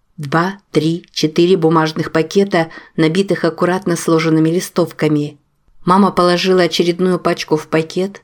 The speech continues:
покачала головой. "Честно говоря, не нравится мне это". "Что именно?" "Ни в коем случае. Если кто-нибудь откроет дверь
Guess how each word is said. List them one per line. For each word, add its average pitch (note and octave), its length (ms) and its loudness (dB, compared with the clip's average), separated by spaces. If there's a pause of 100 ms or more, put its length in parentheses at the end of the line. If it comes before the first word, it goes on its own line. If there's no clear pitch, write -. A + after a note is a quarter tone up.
(120)
покачала D#3+ 580 0
головой. E3+ 680 -2 (840)
"Честно D#3 400 0
говоря, D#3+ 540 -4 (100)
не F3 120 2
нравится E3+ 540 0
мне D3+ 340 2
это". - 280 -10 (640)
"Что - 260 -2
именно?" D3+ 600 2 (680)
"Ни F3 160 2
в - 120 -8
коем F#3+ 320 2
случае. F#3 680 0 (380)
Если F3+ 340 -2
кто-нибудь F3 560 0
откроет E3+ 420 0
дверь G3+ 420 2